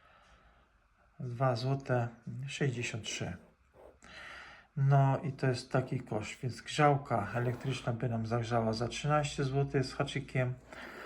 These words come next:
a pompa ciepła zrobiła to za dwa złote przecinek sześć dziesiątych złotego. Tu mamy trzy przecinek jeden,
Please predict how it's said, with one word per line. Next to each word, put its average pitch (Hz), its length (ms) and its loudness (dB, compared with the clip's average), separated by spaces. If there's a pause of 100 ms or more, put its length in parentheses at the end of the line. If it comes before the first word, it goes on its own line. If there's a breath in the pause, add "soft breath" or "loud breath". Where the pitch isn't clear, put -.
(320 loud breath)
a 113 100 2
pompa 117 400 0
ciepła - 360 -2
zrobiła 117 500 -4
to 113 520 -2
za 117 240 0
dwa 127 380 4
złote 110 600 -4 (800 loud breath)
przecinek 117 520 -4
sześć - 460 -6 (100)
dziesiątych 117 1000 -6 (880 loud breath)
złotego. 123 720 -2 (1600 loud breath)
Tu 143 120 4
mamy 113 300 4
trzy - 180 -6
przecinek 120 680 -6
jeden, 151 320 4